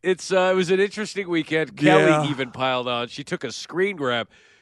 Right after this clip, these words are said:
Speaker 1: 'cause we got two T Vs flush in the game room, and one of the big screens had Colorado getting blasted, and the other had Nebraska up by two touchdowns against Louisiana Tech, and she put on Facebook, like,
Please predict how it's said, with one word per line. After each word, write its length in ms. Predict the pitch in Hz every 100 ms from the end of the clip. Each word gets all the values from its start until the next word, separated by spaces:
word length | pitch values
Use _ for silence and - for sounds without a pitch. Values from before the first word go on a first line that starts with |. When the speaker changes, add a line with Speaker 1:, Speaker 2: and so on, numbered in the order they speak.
| -
Speaker 1:
'cause 120 | 139
we 100 | 151
got 180 | 143 131
two 160 | 180
T 160 | 185 175
Vs 220 | 151 139
flush 420 | - 139 151 147
in 80 | 131
the 80 | 120
game 320 | 110 143 156
room, 200 | 135 117
and 160 | 117 117
one 460 | 117 147 175 190 185 _ _ _ _ -
of 160 | 135
the 80 | 131
big 240 | 123 156 139
screens 500 | - 170 175 151 160
had 340 | 143 127 113 _ _ _
Colorado 680 | - 151 175 165 160 151 135
getting 300 | 139 131 120
blasted, 680 | 104 123 135 143 139 - 113
and 120 | 123
the 120 | 131
other 320 | 151 143 131 127
had 220 | 131 113
Nebraska 540 | 113 127 135 147 139
up 100 | 123
by 120 | 123 117
two 160 | -
touchdowns 520 | 139 143 - 127 117 107
against 240 | 123 107
Louisiana 380 | 120 107 113 110
Tech, 320 | - 120 117
and 100 | 110
she 120 | -
put 200 | 135 127
on 80 | 113
Facebook, 440 | 98 110 110 107 107
like, 160 | 98